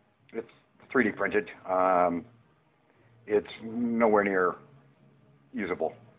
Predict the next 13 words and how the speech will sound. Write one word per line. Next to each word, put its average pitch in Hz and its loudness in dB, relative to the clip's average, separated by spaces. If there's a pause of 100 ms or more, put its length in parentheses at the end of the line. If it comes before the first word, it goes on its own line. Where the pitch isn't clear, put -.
(180)
Um, 82 -2 (160)
it's - -10 (720)
rickety, 110 -4
you 104 -2
know, 92 4
it's 98 -2
here, 110 4 (460)
um, 90 6 (280)
you - -4
know, 90 2 (320)
too 139 2
flexible 110 4
here. 110 6